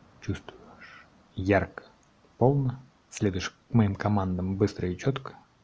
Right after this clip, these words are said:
Посмотри, что происходит и откуда это чувство. Один ты или с кем-то? Посмотри вокруг.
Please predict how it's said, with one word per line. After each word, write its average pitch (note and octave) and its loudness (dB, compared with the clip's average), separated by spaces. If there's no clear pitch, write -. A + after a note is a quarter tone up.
Посмотри, B2 2
что - -4
происходит - 4
и - 2
откуда B2 4
это G#2 2
чувство. - -4
Один G#2+ 6
ты - -2
или F#2 0
с - -8
кем-то? A#2 -2
Посмотри G2+ 0
вокруг. F2 -6